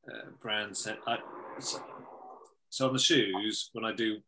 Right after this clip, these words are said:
barefoot shoes, the Vibrams, uh, are, are the,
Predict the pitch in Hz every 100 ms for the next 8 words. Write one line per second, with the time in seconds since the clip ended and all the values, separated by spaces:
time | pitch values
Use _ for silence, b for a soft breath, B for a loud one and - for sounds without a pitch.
0 | _ 113 101 - - - 101 95 90 -
1 | - 104 98 95 90 95 90 95 95 -
2 | - _ 104 101 98 98 - - 101 -
3 | 98 90 95